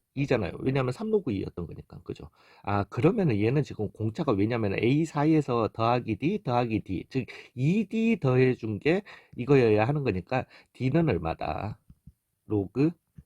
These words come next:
이다, 요렇게 나오게 되는 거죠. 되셨어요? 그러면은 이 수열에, 그러니까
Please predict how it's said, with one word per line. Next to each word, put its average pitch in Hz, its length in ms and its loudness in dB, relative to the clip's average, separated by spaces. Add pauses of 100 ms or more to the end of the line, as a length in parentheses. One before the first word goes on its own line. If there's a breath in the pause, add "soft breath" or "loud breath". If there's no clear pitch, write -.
(160)
이다, 139 400 0
요렇게 113 300 -2
나오게 92 300 -6
되는 101 240 -8
거죠. - 260 -10 (600)
되셨어요? 104 460 -2 (320 loud breath)
그러면은 180 440 2 (420 loud breath)
이 202 240 -2
수열에, 180 680 2 (260 soft breath)
그러니까 123 340 -4